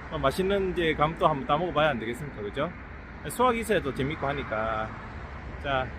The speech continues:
한번 저 약 쳤는 애들 보여드리고 끝낼게요. 요, 요 나무도 약을 다 쳤고요. 자, 여기 이제 감나무, 요거는 이제 삼 년, 큰 거는 사 년 됐고, 요,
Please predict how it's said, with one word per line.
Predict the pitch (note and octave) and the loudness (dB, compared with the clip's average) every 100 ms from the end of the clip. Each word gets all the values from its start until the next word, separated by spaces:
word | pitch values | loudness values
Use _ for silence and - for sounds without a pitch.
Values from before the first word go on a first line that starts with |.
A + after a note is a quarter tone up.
| - | -6
한번 | D#3 E3+ F3 D#3 | 0 0 0 2
저 | F3 E3 | 4 4
약 | F3 | 4
쳤는 | F3 G3+ G3+ G3+ | 2 0 2 0
애들 | G#3 F3+ D#3 | 2 2 4
보여드리고 | C#3 D#3 F3+ E3 | 4 4 4 2
끝낼게요. | C#3+ E3 D3+ F3 C#3 C#3+ A3 - - - - - - - - - - - - _ | 0 -2 0 4 6 6 4 0 -6 -4 -4 -2 -2 0 0 0 0 -2 -4 _
요, | F#3+ G#3 G#3 | 4 8 10
요 | A3+ | 10
나무도 | A#3+ B3 B3+ A3+ | 10 6 6 8
약을 | G3+ G3+ | 8 8
다 | F#3+ | 6
쳤고요. | F3 F#3+ G3+ C#3+ D3 F#3 A3+ - - - - - - - - - - - - - - - - - - - - - - - | 6 4 6 8 8 8 4 2 -4 -4 -4 -4 -4 -6 -6 -6 -6 -6 -6 -6 -6 -6 -6 -6 -8 -10 -12 -14 -12 -4
자, | D#3+ E3 | 2 4
여기 | G3 F#3 | 6 6
이제 | E3 | 4
감나무, | D#3+ D#3 E3+ F#3 F#3 D#3 A3 A#3 F3 | 4 6 8 8 8 8 8 4 4
요거는 | D#3 E3+ G3 F#3+ F#3 F#3 E3+ | 4 6 8 8 8 8 6
이제 | D#3 | 4
삼 | D3 D3+ D3 | 4 4 4
년, | D#3 D3 E3 G#3+ G3 - - - - | 6 6 6 2 -2 -6 -8 -8 -2
큰 | G#3 | 2
거는 | G#3 G#3 D#3+ | 4 6 6
사 | C#3+ C3+ | 6 6
년 | C#3 C3+ | 6 4
됐고, | A#2+ C3 | 2 4
요, | A#2+ D#3 F3 D3+ E3+ | 6 6 6 4 2